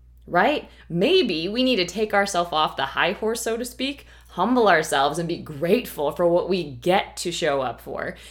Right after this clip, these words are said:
and make it a priority, even if that means getting up earlier, staying up a little bit later, getting a planner and actually organizing our time. We can do that.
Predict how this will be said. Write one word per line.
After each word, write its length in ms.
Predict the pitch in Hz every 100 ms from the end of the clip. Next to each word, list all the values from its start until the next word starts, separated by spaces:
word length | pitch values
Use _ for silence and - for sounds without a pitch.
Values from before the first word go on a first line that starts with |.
| -
and 240 | 170 175 175
make 240 | 196 214
it 80 | 214
a 60 |
priority, 720 | 202 - 165 196 190 139 -
even 160 | 196 214
if 100 | 233
that 180 | 190 160
means 260 | 165 156
getting 320 | - 160 147 -
up 240 | 131 - -
earlier, 500 | 190 196 208 208 233
staying 360 | - 151 131
up 200 | 143 160
a 40 | 165
little 200 | 170 170
bit 220 | 151 113
later, 340 | 139 147 185
getting 360 | 196 175 175 170
a 60 |
planner 500 | - - 151 147 180
and 100 | 185
actually 380 | 151 151 - 156
organizing 600 | 147 156 151 151 151 156
our 140 | 143 135
time. 500 | - 135 170 240 254 - - -
We 220 | 190 330
can 300 | 320 311 175
do 220 | 208 262
that. 300 | 180 131 87